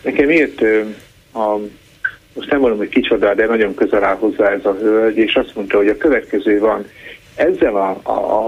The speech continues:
a hatalom bomlasztani akarja a másik oldalt. Mert ebben az emberben rengetegen hittek. Most már lehet, hogy múlt időben kell mondani,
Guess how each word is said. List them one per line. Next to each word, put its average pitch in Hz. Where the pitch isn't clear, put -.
a 104
hatalom 120
bomlasztani 117
akarja 104
a 98
másik 104
oldalt. -
Mert 107
ebben 147
az -
emberben 113
rengetegen 98
hittek. -
Most 120
már 123
lehet, 143
hogy 107
múlt 117
időben 101
kell 101
mondani, 104